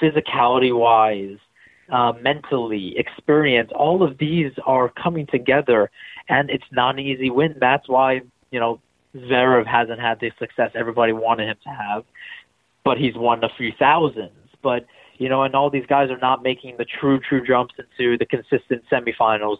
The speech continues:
the consistent quarterfinals, because it is a tough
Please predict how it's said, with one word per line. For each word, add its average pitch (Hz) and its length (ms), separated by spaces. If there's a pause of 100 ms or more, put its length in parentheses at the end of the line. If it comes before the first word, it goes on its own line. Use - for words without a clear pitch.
the 113 80
consistent - 540
quarterfinals, 117 640
because 120 300 (500)
it 202 140
is 208 160
a 156 160 (200)
tough 175 160